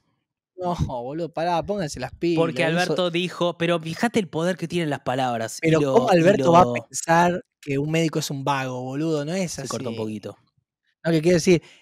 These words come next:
Speaker 1: el presidente no va a pensar que el médico no está trabajando en la pandemia, boludo, no es así.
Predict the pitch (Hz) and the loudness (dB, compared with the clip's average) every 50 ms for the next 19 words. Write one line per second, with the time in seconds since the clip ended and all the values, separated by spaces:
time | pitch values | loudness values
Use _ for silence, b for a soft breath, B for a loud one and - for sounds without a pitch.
0 | b b - 147 139 - 170 156 - 214 226 214 - 190 185 190 214 208 208 175 | b b -8 -6 -4 -4 -4 -2 0 0 0 2 2 4 6 6 6 6 4 2
1 | 165 156 143 170 156 151 151 156 151 147 147 156 151 151 160 170 175 160 160 151 | -2 0 0 -2 -2 -2 -2 -2 -4 -2 -2 -4 -4 -4 -2 -2 -2 -2 -4 -4
2 | 156 160 160 - 160 151 - 147 139 139 143 - 156 160 151 147 135 127 - 127 | -6 -6 -4 -6 -6 -6 -6 -6 -6 -6 -8 -8 -8 -8 -8 -8 -8 -8 -10 -10
3 | 127 131 131 135 131 131 123 123 120 117 113 110 113 117 120 131 151 156 147 143 | -12 -12 -12 -12 -12 -14 -14 -16 -18 -18 -18 -18 -18 -16 -14 -12 -10 -10 -10 -10
4 | 151 170 180 165 - - 135 131 - - - - - | -10 -10 -10 -12 -12 -14 -18 -20 -20 -20 -20 -20 -20